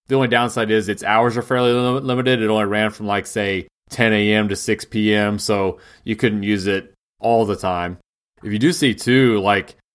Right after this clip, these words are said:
I think a lot of this was covid related. If you see, there's the pictures of the, of the military police looking guys out in front of the Louvre,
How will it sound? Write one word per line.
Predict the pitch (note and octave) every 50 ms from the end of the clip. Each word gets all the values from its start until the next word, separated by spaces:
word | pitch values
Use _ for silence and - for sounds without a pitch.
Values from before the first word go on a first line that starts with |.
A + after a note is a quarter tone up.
| _ _
I | A2+ A2
think | - E3+ F3+
a | C#3+
lot | A#2 A#2+ C3+
of | C#3+ C3
this | A#2 A2 -
was | A2+ A2+ G#2+ G#2 F#2+ - - - _ _ _ _ _ _ - - -
covid | - B2 C3 C#3 C3+ B2
related. | A2+ A2+ G#2+ G2+ F#2+ G2
If | F#2+
you | G2
see, | - - D3+ C3+
there's | A#2 B2+ A#2+ A#2 A2+ G#2+ G2+
the | G#2
pictures | - D3 C#3+ - - B2+
of | A#2+ A2+
the, | A2 A2 G#2+
of | G#2 - - - A2 G2 F#2
the | G#2 G#2+ G#2 G2+ G2 F#2+ F#2 F2+ - - _ _ _ _ _ -
military | - A2+ A2 A#2+ C3+ C#3+ C3+ C3+ C#3+ C3+ B2+ A#2+ A2+
police | G#2+ - A2+ A2+ B2+ C3 C3 -
looking | B2 A2+ G#2 A#2 A2 G#2
guys | G#2+ G#2 G2+ G2+ G2 G2 F#2+ - A#2+
out | A2+ A2+ A2
in | G#2+
front | G#2 - B2 A#2+
of | A2+
the | G#2+ G2+
Louvre, | F#2+ G2+ G2+ G#2+ A#2 C3 C#3+ C3+ -